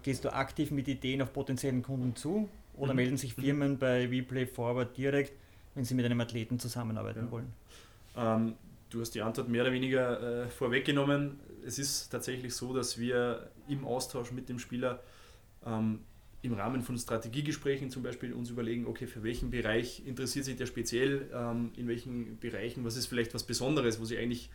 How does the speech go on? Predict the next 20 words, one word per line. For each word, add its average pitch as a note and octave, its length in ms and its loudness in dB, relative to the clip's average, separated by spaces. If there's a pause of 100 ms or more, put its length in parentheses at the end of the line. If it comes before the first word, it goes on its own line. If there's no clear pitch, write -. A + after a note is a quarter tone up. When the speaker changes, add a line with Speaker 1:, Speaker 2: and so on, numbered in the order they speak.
(440)
Speaker 2:
vielleicht A#2 280 0
jetzt A#2 140 -4
nicht B2 160 -4
der B2 220 2
typische C#3 320 -2
Fußballer C#3+ 340 2
dafür C3+ 220 0
interessiert, B2+ 420 -2
aber A#2 160 2
derjenige B2 600 2
interessiert A#2+ 420 4
sich D3+ 140 -2
dafür. B2+ 340 -2 (480)
Ähm, A2+ 420 4 (1000)
dann A2+ 140 2
legt B2 160 0
man B2 100 -2
verschiedene C3+ 380 -2
Bereiche B2 380 -2
fest, - 300 -4